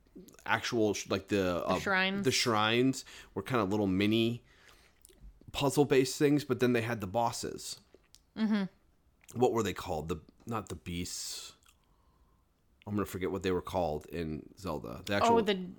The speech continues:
Speaker 2: uh,
Speaker 1: sacred.
Speaker 2: uh,
Speaker 1: Uh, so I feel really silly not remembering this. We played the game
Speaker 2: I was just
Speaker 1: five
Speaker 2: thinking
Speaker 1: years
Speaker 2: the,
Speaker 1: ago
Speaker 2: the
Speaker 1: now.
Speaker 2: champions, but that's the
Speaker 1: The champions are the people that run the machine and are trapped in them.
Speaker 2: The divine beasts.
Speaker 1: Thank you.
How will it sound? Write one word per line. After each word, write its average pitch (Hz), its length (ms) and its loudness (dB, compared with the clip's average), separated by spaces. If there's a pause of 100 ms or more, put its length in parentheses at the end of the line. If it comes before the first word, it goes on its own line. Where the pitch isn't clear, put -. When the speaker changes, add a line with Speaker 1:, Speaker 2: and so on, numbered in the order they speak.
Speaker 2:
uh, 165 540 0 (440)
Speaker 1:
sacred. 107 920 0 (540)
Speaker 2:
uh, 151 1300 -8 (160)
Speaker 1:
Uh, 92 260 -2
so - 120 -12
I 71 40 -8
feel 80 240 -4
really 80 380 -4 (140)
silly 87 360 -2
not 85 160 -6
remembering 82 440 -4
this. - 180 -8
We 80 140 -6
played 90 320 -4
the 90 60 -6
game 85 220 0
Speaker 2:
I 82 40 -4
was 87 80 -4
just - 120 -6
Speaker 1:
five 107 100 6
Speaker 2:
thinking 104 160 4
Speaker 1:
years 101 200 4
Speaker 2:
the, 196 120 4
Speaker 1:
ago 180 140 0
Speaker 2:
the - 140 -2
Speaker 1:
now. - 100 -2
Speaker 2:
champions, 170 760 -4 (320)
but 175 160 -4
that's - 220 -6
the 160 360 -8
Speaker 1:
The 113 80 -4
champions 120 340 2
are 110 40 -4
the 98 80 -4
people 104 200 -2
that 87 100 2
run 95 360 2
the 90 60 0
machine 82 600 -4
and 87 140 -2
are 85 80 -2
trapped 92 400 -2
in 78 180 -4
them. 73 460 -8 (1040)
Speaker 2:
The 240 120 2
divine 175 440 -2
beasts. - 520 -14
Speaker 1:
Thank - 300 -2
you. 80 200 -6